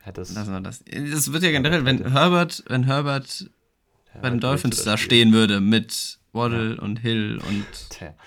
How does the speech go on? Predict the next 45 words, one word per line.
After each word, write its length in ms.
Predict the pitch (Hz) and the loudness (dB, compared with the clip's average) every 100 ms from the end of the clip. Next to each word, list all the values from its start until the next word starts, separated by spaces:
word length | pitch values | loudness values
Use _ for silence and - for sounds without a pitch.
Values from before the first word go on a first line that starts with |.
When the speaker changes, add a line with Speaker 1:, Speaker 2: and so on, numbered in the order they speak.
| - | -16
Speaker 2:
es 280 | 120 - - | -14 -14 -18
Speaker 1:
ist 120 | - | -20
ja 80 | - | -12
Speaker 2:
könnte 360 | - 143 180 175 | -2 2 2 0
Speaker 1:
bodenlos. 80 | 160 | -2
Speaker 2:
gut 160 | 175 - | -4 -2
funktionieren. 840 | 165 170 165 156 214 156 113 - _ _ _ _ _ _ _ _ | -2 0 0 2 2 2 -4 -8 _ _ _ _ _ _ _ _
Es 60 | |
könnte 240 | - 175 226 | -8 -2 -2
Speaker 1:
Ja. 60 | |
Speaker 2:
gut 160 | 220 220 | -2 -4
funktionieren. 500 | 214 208 220 - - _ _ _ _ _ | -6 -8 -8 -10 -12 _ _ _ _ _
Speaker 1:
Das 280 | - - - | -16 -14 -4
würde 200 | 135 131 | -2 0
Speaker 2:
Aber 60 | |
Speaker 1:
sehr 100 | 110 | 0
Speaker 2:
es 60 | 104 | -2
Speaker 1:
gut 80 | 101 | -4
Speaker 2:
ist 60 | |
Speaker 1:
funktionieren. 400 | 110 107 107 98 | -6 -8 -8 -8
Das 160 | 92 - | -8 -8
würde 160 | 117 117 | -4 -2
auch 100 | 98 | -2
besser 280 | 123 143 123 | -4 -6 -8
funktionieren, 480 | 127 - 120 117 101 | -10 -12 -12 -6 -4
weil 180 | 120 | -2
Herbert 300 | 107 123 135 | 0 0 0
der 60 | 123 | -4
bessere 260 | 131 147 131 | -4 -4 0
Quarterback 400 | 139 180 139 98 | 4 4 4 2
ist. 220 | 98 - | -2 -4
Ihr 80 | 117 | -6
habt 100 | - | -4
das 100 | 127 | -4
jetzt 180 | 127 120 | -6 -6
zum 160 | 120 113 | -8 -6
ersten 160 | 110 | -2
Speaker 2:
Das 120 | 139 123 | -2 0
Speaker 1:
Mal 120 | 113 | -2
gehört. 400 | 107 120 120 - - | -2 -2 -2 -8 -14
Und 140 | 98 | -12
zwar 320 | - 104 123 | -2 0 0
Speaker 2:
Boah, 60 | - | 0
das 220 | 131 127 | 0 0
Speaker 1:
deutlich. 280 | 101 85 | -2 -8